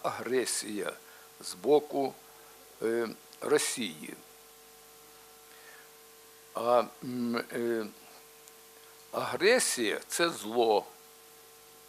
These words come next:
А Бог не може бути з неправдою і злом. І тому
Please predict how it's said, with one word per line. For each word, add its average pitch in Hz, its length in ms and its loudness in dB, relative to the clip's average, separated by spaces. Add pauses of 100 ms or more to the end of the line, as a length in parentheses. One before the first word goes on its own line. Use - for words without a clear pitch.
(1040)
А 127 140 -2
Бог 170 580 4 (580)
не 147 220 0
може 151 500 6
бути 131 540 2
з 107 140 -4
неправдою 107 1080 0 (600)
і 113 80 -6
злом. 113 760 6 (1400)
І - 100 -8
тому 160 560 2